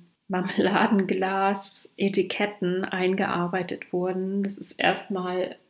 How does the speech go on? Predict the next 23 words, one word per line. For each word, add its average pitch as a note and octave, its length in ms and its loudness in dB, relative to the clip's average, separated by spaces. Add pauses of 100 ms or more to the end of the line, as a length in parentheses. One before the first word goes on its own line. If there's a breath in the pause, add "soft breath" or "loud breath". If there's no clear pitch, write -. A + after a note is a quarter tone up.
(180)
für F#3 160 -2
mich F#3+ 340 -2
so - 140 -2
eine F3 260 0
Erinnerung F#3 720 -2
an F3 180 -2
die F3 140 -6
Zeit, F3+ 440 0
in F3 120 -4
der F3 160 -2
das F3 220 -4
Bild F3+ 220 0
entstanden F3+ 640 0
ist, F#3 320 -2
in E3 120 -4
den E3+ 140 -2
siebziger F3+ 400 -4
Jahren. F3 480 -2
Da E3 80 -6
gab E3 260 -8
es F3 140 -6
diese F#3+ 280 -8
Schilder. G3+ 640 0